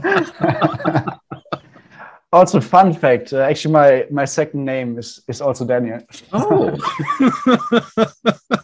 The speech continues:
Speaker 1: Did you watch, uh, Schmachtenberger and Tristan Harris on Joe Rogan?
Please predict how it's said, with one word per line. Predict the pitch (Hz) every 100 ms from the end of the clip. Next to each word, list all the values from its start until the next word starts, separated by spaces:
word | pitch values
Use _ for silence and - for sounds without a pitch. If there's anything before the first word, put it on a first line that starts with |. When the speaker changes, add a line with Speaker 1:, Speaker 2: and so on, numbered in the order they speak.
| - 339 _ - - _ - _ _ _ _ _ _ _ _ _ _ _ _ _ _ _ -
Speaker 1:
Did | 156
you | 170 175
watch, | 160 170 175 - -
uh, | 165 160
Schmachtenberger | 165 - 170 160 160 156 156 151 156
and | 151
Tristan | 143 156 147
Harris | 127 135 156 147
on | 156 147 143
Joe | 151
Rogan? | 147 151 180 226